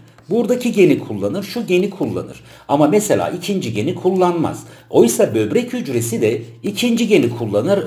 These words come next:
atıyorum dördüncü geni kullanır. Buradan şunu görüyoruz, hücrelerimizin genleri aynı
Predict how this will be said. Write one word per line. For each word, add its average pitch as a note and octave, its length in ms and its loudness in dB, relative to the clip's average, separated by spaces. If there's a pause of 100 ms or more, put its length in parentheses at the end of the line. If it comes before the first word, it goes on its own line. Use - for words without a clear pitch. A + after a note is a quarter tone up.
atıyorum E3+ 540 0
dördüncü E3 480 4
geni A#2+ 340 -2
kullanır. E2+ 420 -12 (300)
Buradan A#3 320 4
şunu A3+ 360 -2
görüyoruz, G#2+ 520 0 (240)
hücrelerimizin B3+ 840 2
genleri F3+ 400 4
aynı D3+ 400 0